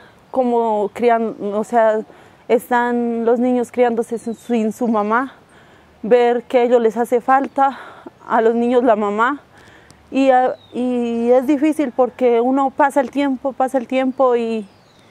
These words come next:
y no se ve resultados, no se ve absolutamente nada.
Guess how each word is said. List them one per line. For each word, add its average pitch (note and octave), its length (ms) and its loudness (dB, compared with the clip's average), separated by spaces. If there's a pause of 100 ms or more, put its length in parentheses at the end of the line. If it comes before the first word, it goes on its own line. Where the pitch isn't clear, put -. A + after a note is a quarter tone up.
(380)
y A#3+ 80 -2
no A#3+ 160 0
se B3+ 160 0
ve A#3 100 2
resultados, G#3+ 720 -2
no A3 180 -4
se A3+ 140 -2
ve A3+ 340 0 (140)
absolutamente G#3+ 800 -6
nada. A3+ 300 -2